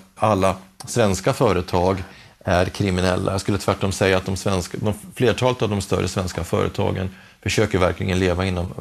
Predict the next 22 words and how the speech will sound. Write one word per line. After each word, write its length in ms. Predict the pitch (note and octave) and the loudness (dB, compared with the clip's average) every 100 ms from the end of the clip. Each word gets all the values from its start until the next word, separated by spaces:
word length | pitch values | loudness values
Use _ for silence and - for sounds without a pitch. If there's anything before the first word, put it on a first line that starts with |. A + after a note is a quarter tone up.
| G2 | -6
eh, 240 | F2+ F2 F2 | -2 0 0
lagens 420 | F2+ F2+ F2+ - | 2 2 0 -2
råmärken. 640 | G#2 F#2 G2 G#2+ - F2+ F#2 - - - | 0 2 2 0 -2 -4 -4 -10 -14 -2
Och 80 | G2 | 2
det 60 | |
är 40 | A2 | 2
också 200 | - G#2+ | 2 2
viktigt 340 | C3 - G#2+ | 2 0 0
att 140 | G2+ | 0
säga 280 | - G2+ F#2 | 2 2 2
att 100 | G2+ - - - - - | 0 -4 -20 -20 -18 -2
väldigt 340 | G2+ F#2+ G2 | 2 2 2
många 460 | C3+ A2 G2 G2+ G#2 - - - | 2 2 2 0 0 -6 -20 -8
handlar 540 | - C3+ G#2+ F2+ C#3 | 0 4 4 4 4
i 40 | C3+ | 4
god 380 | G2 G#2 F#2 - | 2 2 0 2
tro 220 | F3 - - G2 | 2 2 -2 -2
när 100 | F#2+ | 0
man 180 | F#2+ | 2
upphandlar 540 | G2+ F#2+ C#3 D3 C#3 A#2 | 0 0 0 2 2 2
utländska 500 | F2+ - - - F2 | 0 -2 -4 -2 0
bolag. 440 | G#2+ - G2+ - | 0 0 0 -2